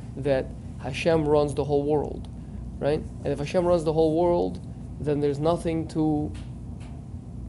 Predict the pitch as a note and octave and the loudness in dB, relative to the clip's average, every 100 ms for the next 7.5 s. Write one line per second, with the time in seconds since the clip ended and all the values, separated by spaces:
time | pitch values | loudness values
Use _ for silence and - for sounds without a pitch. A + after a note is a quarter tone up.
0 | - - - - - C#3+ C3+ - F3+ D3+ | -10 -10 -10 -10 -6 -4 -4 4 4 4
1 | - - - - - - - - - - | 0 -6 -8 -10 -10 -12 -12 -12 -12 -10
2 | - - - - - - - - - - | -10 -10 -10 -10 -10 -10 -12 -12 -12 -12
3 | - - - - - - - - - - | -10 -10 -10 -12 -12 -12 -12 -12 -12 -12
4 | - - - - - - - - - - | -12 -12 -12 -12 -12 -12 -10 -10 -10 -10
5 | - - - - - C3+ D#3 E3 D3+ D#3 | -10 -10 -12 -10 -4 0 0 0 0 0
6 | C#3+ B2+ D3+ E3 D#3 C#3 C#3+ C#3 C#3 E3+ | 0 0 0 2 2 2 2 2 2 4
7 | A3 G#3 D3+ D3+ D3+ | 4 2 0 -2 -4